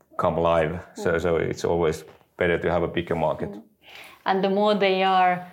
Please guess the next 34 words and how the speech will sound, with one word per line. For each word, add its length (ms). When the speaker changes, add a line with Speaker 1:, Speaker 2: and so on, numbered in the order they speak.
Speaker 2:
similar, 640
the 140
products, 640
Speaker 1:
Mm. 300
Speaker 2:
the, 640
the 80
more 240
efficient 500
marketplaces 760
you 100
can 180
also 380
have. 460
Speaker 1:
Exactly, 460
and, 120
and 140
it's 180
easier 320
for, 260
for 220
the, 280
for 260
the 340
service 320
providers 600
to 200
start 380
a 60
business 520
in 140
another 300
country 340
then. 220
Speaker 2:
Mm. 180